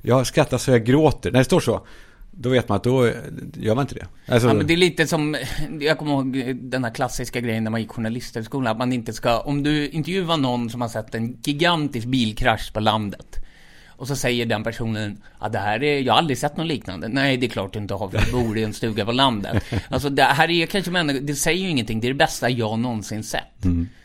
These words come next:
Speaker 2: Alltså, när Aftonbladet sätter fyra plus på det, nu är det han, den där gossen, Jan-Olof Andersson, han har aldrig sett något bra i hela sitt liv,
Speaker 1: Mm.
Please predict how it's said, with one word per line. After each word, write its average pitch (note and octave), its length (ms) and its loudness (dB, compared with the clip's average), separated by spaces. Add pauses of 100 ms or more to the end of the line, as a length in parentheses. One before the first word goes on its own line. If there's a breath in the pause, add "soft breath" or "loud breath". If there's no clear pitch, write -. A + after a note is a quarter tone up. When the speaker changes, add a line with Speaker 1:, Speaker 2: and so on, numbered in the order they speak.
(300 loud breath)
Speaker 2:
Alltså, D3 220 -4
när D3+ 120 4
Aftonbladet F3+ 440 2
sätter B2+ 180 2
fyra A2+ 240 4
plus F3 260 2
på G2+ 160 -2
det, D2 140 -2 (440)
nu B2+ 220 0
är C3 100 2
det A#2 80 4
han, G#2 240 0
den G2+ 100 0
där G#2 80 -2
gossen, A2 800 0
Jan-Olof G#2+ 420 0
Andersson, A2+ 360 0
han A#2 140 2
har C3+ 80 4
aldrig A#2+ 180 0
sett A2 140 -2
något A2 80 -2
bra G#2 140 2
i G#2+ 40 0
hela G#2 160 -2
sitt G#2+ 140 -6
liv, B2+ 440 -2
Speaker 1:
Mm. F2 280 0